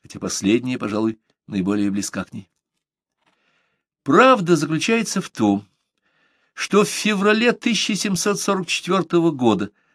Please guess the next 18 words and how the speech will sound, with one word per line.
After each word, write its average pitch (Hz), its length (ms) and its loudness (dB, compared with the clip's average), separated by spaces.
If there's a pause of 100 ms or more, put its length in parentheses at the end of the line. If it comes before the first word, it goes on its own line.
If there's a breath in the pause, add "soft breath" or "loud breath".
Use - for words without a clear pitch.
(120)
Карл 196 360 2
Пётр - 600 4 (300)
и 120 120 4
София 233 600 2
Фредерика 147 680 0 (400)
искренне 202 640 0
полюбили 180 440 -2
друг 147 180 -2
друга 123 320 -2 (500)
и 294 100 8
почти - 440 2
полтора 117 420 0
года 101 360 2
прожили 95 380 0
в 90 140 0
мире 156 380 0 (100)
и 110 100 -10
согласии. 101 540 -8